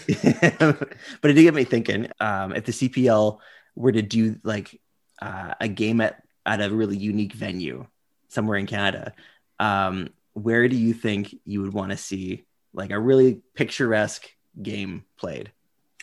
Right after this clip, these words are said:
Speaker 1: All right, so if we're, you know, just imagining and not actually thinking about the cost of setting up
Speaker 2: We're
Speaker 1: a
Speaker 2: not thinking
Speaker 1: field.
Speaker 2: about cost because
Speaker 1: Nope,
Speaker 2: this is,
Speaker 1: so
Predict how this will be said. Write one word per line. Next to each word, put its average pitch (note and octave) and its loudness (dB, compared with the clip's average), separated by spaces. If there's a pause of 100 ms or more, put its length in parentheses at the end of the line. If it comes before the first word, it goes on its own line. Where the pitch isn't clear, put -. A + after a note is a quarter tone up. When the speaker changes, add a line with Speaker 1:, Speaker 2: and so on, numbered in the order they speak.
Speaker 1:
All C3 10
right, F#2+ 8
so A#2+ 4
if C3 6
we're, E3 6 (520)
you A#2+ -2
know, A2 2
just G#2+ 0
imagining G2+ 4
and G2 2
not G2+ 2
actually G2 0
thinking F#2+ 0
about F2+ 0
the G2 -2
cost - 0
of G2 -4
setting F#2+ 0
up F2+ 2
Speaker 2:
We're D#3+ 8
Speaker 1:
a - 10
Speaker 2:
not F3+ 8
thinking A2 8
Speaker 1:
field. F#3+ 8
Speaker 2:
about G3+ 8
cost G#2 -2
because A#2+ 2
Speaker 1:
Nope, C#3+ 10
Speaker 2:
this E3+ 4
is, C#3+ 4
Speaker 1:
so B2+ 8